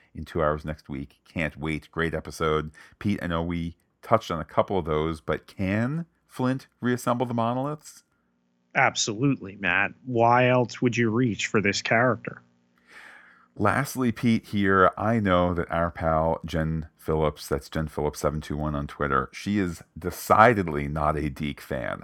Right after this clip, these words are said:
Speaker 1: I mean, very anti-Deke, and that's okay. You can have your opinions. Um, but I had tweeted during the episode, or maybe it was towards the end, but she lives on the West Coast. I didn't want to spoil stuff, but I had said,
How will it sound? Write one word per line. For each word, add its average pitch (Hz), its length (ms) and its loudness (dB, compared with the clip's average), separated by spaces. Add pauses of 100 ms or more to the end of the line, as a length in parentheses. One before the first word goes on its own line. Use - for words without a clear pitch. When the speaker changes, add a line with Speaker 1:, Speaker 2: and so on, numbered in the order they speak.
Speaker 1:
I 82 80 0
mean, 82 240 0
very 90 500 4
anti-Deke, 76 680 -4
and 80 120 -8
that's 98 220 -2
okay. 117 600 4
You 147 60 -14
can 95 100 -2
have 87 180 2
your 101 80 2
opinions. 90 640 -4 (540)
Um, 87 640 2 (180)
but 85 100 2
I 98 60 6
had 101 120 0
tweeted 90 500 -2
during 95 320 0
the 87 120 -2
episode, 78 400 -2
or 82 60 -2
maybe 120 160 -2
it - 20 -2
was 113 80 -6
towards 92 280 0
the 76 140 -2
end, 65 200 -2
but - 80 -16
she - 120 -8
lives 101 140 -2
on 95 80 -2
the 85 80 -4
West 82 240 2
Coast. 82 320 -2
I 78 60 0
didn't 76 140 -6
want 78 120 -6
to - 40 -16
spoil 73 320 -2
stuff, 65 460 -4
but 76 240 0 (300)
I 80 60 0
had 87 160 -2
said, 82 380 0